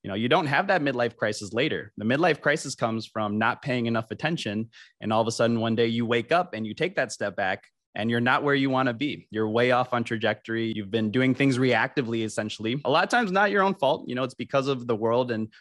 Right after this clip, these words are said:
the experiences you've had and the influences you've had. But, you know, you didn't proactively decide all of the things leading up to where you're at today. And so the earlier you start, the more control you have over that. But it's also never too late to start either.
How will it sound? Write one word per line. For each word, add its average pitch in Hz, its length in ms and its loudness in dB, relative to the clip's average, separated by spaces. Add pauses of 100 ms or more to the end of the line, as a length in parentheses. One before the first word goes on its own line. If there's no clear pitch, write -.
(160)
the 113 80 -2
experiences 123 540 0
you've 113 120 -4
had 110 340 2
and 110 100 -4
the 104 100 -6
influences 113 540 -2
you've 101 100 -6
had. 110 360 -2
But, 98 220 0 (260)
you 107 80 -8
know, 98 340 -4
you 120 240 4
didn't 151 300 2
proactively 131 600 0
decide 120 600 -2
all 120 240 -2
of 120 80 -10
the 117 100 -4
things 123 400 -4
leading 113 240 -2
up 107 160 -4
to - 100 -10
where 110 180 0
you're 107 140 0
at 101 220 0
today. - 380 -4 (420)
And 98 180 -8
so 101 200 -2
the 98 100 -4
earlier 117 340 2
you 117 120 0
start, 123 420 -2
the 98 80 -8
more 107 160 -4
control 104 340 -4
you 104 120 -4
have 113 160 0
over 107 180 0
that. 98 320 -4
But 98 100 -6
it's 104 120 -4
also 110 200 0
never 107 200 -2
too 98 140 -10
late 98 160 -6
to - 60 -14
start 90 220 -6
either. 85 300 -6